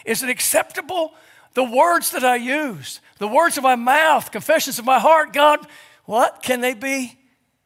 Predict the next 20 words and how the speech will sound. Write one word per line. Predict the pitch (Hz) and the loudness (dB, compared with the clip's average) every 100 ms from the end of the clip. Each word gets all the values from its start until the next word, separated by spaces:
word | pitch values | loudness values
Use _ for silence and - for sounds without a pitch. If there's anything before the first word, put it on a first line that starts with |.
| _ | _
acceptable | 170 - - 190 196 - 214 240 - _ | -12 -8 -6 -6 -8 -14 -16 -18 -18 _
unto | 185 180 | -20 -18
you? | 180 220 233 _ _ _ _ | -18 -18 -20 _ _ _ _
You | - | -10
see, | 302 269 | -6 -4
it | 277 | -4
is | 294 240 | -4 -6
all | - 180 139 - _ _ _ _ | -4 -6 -6 -12 _ _ _ _
the | 143 | -12
same. | - - _ _ _ _ _ _ _ _ - - | -12 -16 _ _ _ _ _ _ _ _ -20 -12
So | - 247 | -4 -2
how | 180 285 359 | 2 4 4
do | 370 | 4
I | 339 320 | 4 4
live | 311 | 0
in | 311 | 0
a | 302 | -2
culture | 233 233 220 262 | 0 0 0 -6
that's | 208 180 - | -8 -8 -8
changing | - - - 392 349 226 131 | -4 -2 2 2 0 -4 -12